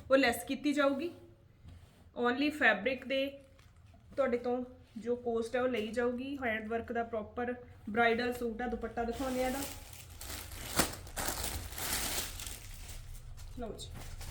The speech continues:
ਦੁਪੱਟਾ ਚੈੱਕ ਕਰੋ, ਬਹੁਤ ਜ਼ਿਆਦਾ ਹੈਵੀ ਦੁਪੱਟਾ ਹੈਗਾ।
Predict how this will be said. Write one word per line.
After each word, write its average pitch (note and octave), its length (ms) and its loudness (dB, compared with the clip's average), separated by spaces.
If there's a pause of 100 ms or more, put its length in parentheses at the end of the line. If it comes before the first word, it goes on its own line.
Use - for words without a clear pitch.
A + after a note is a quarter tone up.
ਦੁਪੱਟਾ A#3 320 -6
ਚੈੱਕ A3 280 -6
ਕਰੋ, A#3 200 -2 (1400)
ਬਹੁਤ B3+ 420 0
ਜ਼ਿਆਦਾ A#3 400 2
ਹੈਵੀ A3 240 -2
ਦੁਪੱਟਾ G#3+ 360 -6
ਹੈਗਾ। - 200 -6